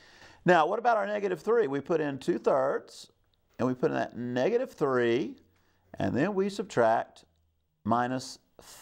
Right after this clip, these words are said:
we subtract our five. All right, we don't put subtract minus five. Please don't put that there. Now, let's play it out here, see what happens.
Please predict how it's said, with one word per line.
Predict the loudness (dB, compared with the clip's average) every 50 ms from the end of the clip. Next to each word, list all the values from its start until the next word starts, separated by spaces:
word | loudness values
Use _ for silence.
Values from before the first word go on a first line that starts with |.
| -20 -20 _ _ _ _ _ _ _ _ _ _ _ _
we | -6 -4 -4 -4 -6
subtract | -6 -8 -4 0 0 0 0 -2
our | -6 -12
five. | -8 -8 -8 -8 -8 -8 -8
All | -6 -4
right, | -4 -4
we | -2 0
don't | 0 0 -2
put | -4 -6 -8
subtract | -8 -12 -4 -2 -2 -2 -2 -4
minus | -6 -8 -6 -6
five. | -8 -8 -6
Please | -4 -4 -4 -2
don't | -2 -6 -6
put | -6 -6 -4
that | -2 -4 -4
there. | -4 -8 -10 -10 -12 -18 -20 -20 -20 -20 -20 -10 0 2
Now, | 4 4 4 2
let's | 0 -2 -4 -4
play | -2 -2 -2 0 2
it | 2
out | 2 2 2 0 -2
here, | -4 -6 -6
see | -6 -6 -8
what | -6 -4 -4
happens. | -2 -2 -2 -2 -4 -6 -8 -8